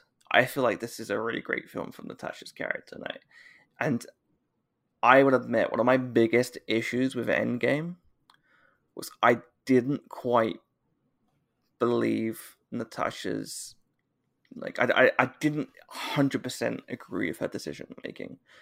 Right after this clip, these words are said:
Not that she wouldn't want Hawkeye to have his family back. That made sense to me. But I just felt like, "Oh, there's something about this." And I think Natasha's story in the film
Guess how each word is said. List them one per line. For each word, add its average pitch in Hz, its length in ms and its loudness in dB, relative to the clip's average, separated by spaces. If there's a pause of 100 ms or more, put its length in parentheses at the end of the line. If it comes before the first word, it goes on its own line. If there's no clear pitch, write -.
(220)
Not 160 140 4
that - 180 4
she 147 160 2
wouldn't 117 400 2
want 113 240 0 (120)
Hawkeye 120 760 0 (220)
to - 80 -10
have 127 120 -8
his 117 140 -6
family 117 320 -2
back. - 340 -4
That - 220 4
made 110 180 0
sense 113 260 -6
to 123 120 -10
me. 135 260 -8 (600)
But - 100 -2
I 127 40 -4
just 156 200 -8
felt - 140 -2
like, - 160 -4
"Oh, 196 100 -8
there's 143 160 -8
something - 200 -8 (180)
about - 400 -2
this." - 400 -20 (920)
And 127 140 6
I 127 120 6
think - 480 -4 (120)
Natasha's 139 440 -6
story 123 300 2
in 127 80 0
the 120 80 -4
film 120 560 -4